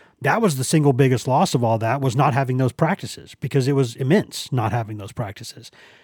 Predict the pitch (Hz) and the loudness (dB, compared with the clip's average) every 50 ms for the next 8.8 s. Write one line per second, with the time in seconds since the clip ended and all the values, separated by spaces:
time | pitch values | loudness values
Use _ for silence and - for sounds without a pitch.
0 | _ _ _ _ - 131 143 165 208 208 180 143 135 139 - - 123 175 202 214 | _ _ _ _ -4 0 0 2 4 4 2 2 0 0 -2 0 2 2 4 4
1 | 156 131 120 120 120 117 120 - - _ _ _ - 135 131 143 147 143 127 143 | 2 2 0 0 -2 -4 -8 -10 -18 _ _ _ -2 0 2 2 2 4 4 2
2 | 123 120 113 143 139 131 127 123 - - 175 185 - 127 113 123 127 117 135 117 | 2 2 2 2 2 2 2 2 2 4 2 2 2 0 -2 -2 -2 -2 -4 -4
3 | - 117 113 127 117 - - 190 180 135 117 - - - 151 135 131 127 123 113 | -4 -4 -4 -4 -4 -2 0 0 2 2 0 -2 0 2 4 4 4 4 2 0
4 | - - - - - - - 131 131 139 143 143 139 135 135 131 120 110 131 147 | -4 -12 -20 -20 -20 -10 -4 -2 2 4 6 6 6 4 2 0 -4 -2 2 2
5 | 147 135 139 131 127 117 - - - 147 143 139 139 - _ - 135 117 - 139 | 2 4 2 0 0 -2 -2 -2 -2 0 0 -2 -4 -6 _ -12 -10 -6 -4 -6
6 | 131 - 131 117 123 127 135 127 127 135 127 123 131 127 127 123 - 143 139 131 | -4 -4 -4 -2 0 0 0 2 2 0 0 -2 -2 -2 -2 -2 0 0 2 2
7 | 131 131 - - 131 123 104 127 123 123 123 131 131 131 127 127 127 - - 135 | 2 0 0 -2 -2 -2 0 0 -2 -2 -2 0 0 0 0 0 -2 -2 -2 -4
8 | 123 117 - 131 127 - 139 127 117 127 131 127 - 131 127 117 - | -4 -2 -2 -4 -4 -4 -4 -4 -2 0 0 0 -2 -4 -6 -6 -8